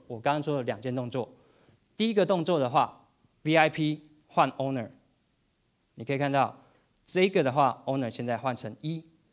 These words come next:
再来的话呢，A G的话，角色互换。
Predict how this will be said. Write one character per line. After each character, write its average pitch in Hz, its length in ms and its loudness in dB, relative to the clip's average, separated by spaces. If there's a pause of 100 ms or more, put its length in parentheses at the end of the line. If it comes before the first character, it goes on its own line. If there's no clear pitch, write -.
(600)
再 220 140 6
来 180 120 4
的 160 80 6
话 165 160 4
呢 139 320 -2 (300)
，A 165 120 0
G 170 220 -4
的 143 140 -2
话， 131 420 -2
角 107 220 -2
色 131 200 0
互 117 220 -6
换。 - 180 -6